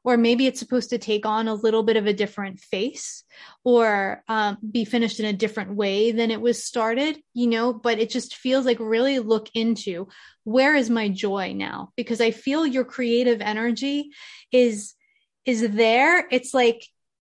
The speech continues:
it's revving itself up, but there's no joy to fire it.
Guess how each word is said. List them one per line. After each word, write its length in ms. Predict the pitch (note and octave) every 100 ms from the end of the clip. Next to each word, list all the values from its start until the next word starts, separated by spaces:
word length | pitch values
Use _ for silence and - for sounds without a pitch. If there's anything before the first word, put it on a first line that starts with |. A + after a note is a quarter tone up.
| _ B3+
it's 140 | A#3
revving 540 | A3 A3+ B3 C4 C#4
itself 500 | B3+ G#3+ - A#3 A3 A3+
up, 180 | B3 B3+
but 200 | A#3+ -
there's 340 | A#3+ A#3 A3
no 580 | A#3 A#3 A#3 A#3 A#3 - _ _ -
joy 380 | G#3 B3+ B3+ G#3+
to 120 | G#3
fire 400 | G3+ A3+ G3+ F3
it. 140 | F2+